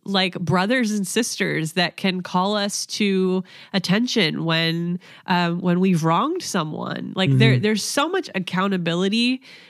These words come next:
Speaker 1: throughout the, the churches. And I mean, look at the New Testament. You know, we think, "Well, yeah, it's the New Testament church," but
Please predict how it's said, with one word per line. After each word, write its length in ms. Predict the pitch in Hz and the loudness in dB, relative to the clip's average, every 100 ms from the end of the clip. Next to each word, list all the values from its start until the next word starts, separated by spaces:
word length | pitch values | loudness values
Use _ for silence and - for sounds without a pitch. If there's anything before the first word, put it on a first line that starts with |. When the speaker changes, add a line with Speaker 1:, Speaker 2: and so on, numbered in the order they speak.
| - _ | -20 _
Speaker 1:
throughout 720 | - - 220 202 165 190 214 - _ | -10 0 0 2 2 0 -2 -10 _
the, 400 | 180 190 185 170 | -4 0 2 0
the 120 | 165 175 | -2 -2
churches. 880 | - 202 220 180 190 226 311 302 - - 190 | 0 0 0 2 2 2 0 -2 -6 -14 -6
And 180 | 226 226 | -4 -2
I 80 | 214 | -2
mean, 160 | 233 226 | 0 0
look 180 | 262 | 0
at 80 | 302 | 0
the 80 | 254 | 0
New 160 | 226 208 | 0 -2
Testament. 720 | 190 269 - 240 190 175 - - - - | 0 -2 0 0 2 0 -6 -12 -14 -6
You 140 | 196 | 0
know, 100 | 202 | 2
we 180 | 196 233 | 2 2
think, 280 | 240 214 196 | 2 0 0
"Well, 160 | 190 185 | 0 2
yeah, 140 | 185 | 2
it's 100 | 175 | 0
the 80 | 190 | -2
New 160 | 190 | 0
Testament 440 | 185 190 - 175 - | 0 0 0 -2 -2
church," 360 | - 262 - | 0 0 0
but 180 | - 175 | -2 -2